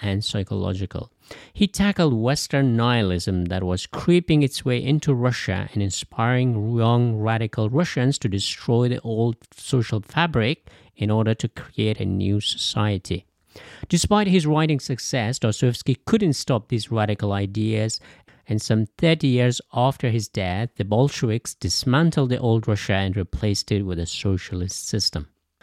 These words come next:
So what was Dostoevsky's solution to modern meaninglessness? It was pretty simple. He wanted to return to good old days, to the days where people lived simple lives. Dostoevsky wanted a return to Orthodox Christianity in which the simple folks loved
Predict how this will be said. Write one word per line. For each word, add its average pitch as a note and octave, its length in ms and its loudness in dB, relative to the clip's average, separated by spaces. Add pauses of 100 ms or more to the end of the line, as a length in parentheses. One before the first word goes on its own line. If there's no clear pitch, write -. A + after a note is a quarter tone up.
(160)
So - 200 0
what G#3 180 4
was A3 140 4
Dostoevsky's C#3+ 600 -2
solution B2 520 0
to G#2+ 120 -2
modern G#2+ 540 4
meaninglessness? A#2 880 2 (480)
It E3+ 80 4
was G3+ 180 2
pretty G#3 320 0
simple. D#3 540 0
He C#3+ 260 -2
wanted D3 420 0
to B2+ 80 2
return B2 480 4
to A2 180 -2 (100)
good E3+ 160 6
old A2+ 340 -2
days, G#2 540 -6 (420)
to - 100 -4
the G#2+ 120 2
days C#3+ 440 4
where G#2 160 2
people C3+ 340 -2
lived A#2+ 280 2
simple G#2 480 0
lives. G2+ 640 -2 (480)
Dostoevsky F#3 560 0
wanted D#3+ 400 2
a A2+ 80 0
return C3 460 -2
to A#2+ 100 -4
Orthodox A#2+ 760 0
Christianity A2+ 920 0
in F#2+ 160 0
which G2+ 220 -2
the G2+ 60 -8
simple D#3 420 0
folks A#2+ 600 0
loved G#2 520 -4